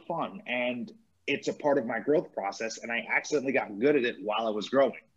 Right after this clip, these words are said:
But now I'm moving on to something else. And people are like, "Why don't you make a professional career in boxing? You've won more nationals than anyone else in the history of the sport. You should do this."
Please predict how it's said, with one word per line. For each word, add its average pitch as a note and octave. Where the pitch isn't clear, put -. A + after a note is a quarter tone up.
But A#2
now C3
I'm D3+
moving C3
on B2+
to A2
something A#2+
else. D3+
And A#2
people B2
are A#2+
like, B2
"Why G3
don't G#3
you G#3+
make G3
a G3
professional G3+
career F#3+
in E3
boxing? G3
You've E3+
won F#3+
more F#3
nationals F#3
than F3
anyone F3+
else F3
in E3
the E3
history F3+
of F3
the F3
sport. F3+
You F#3
should F#3+
do G#3
this." E3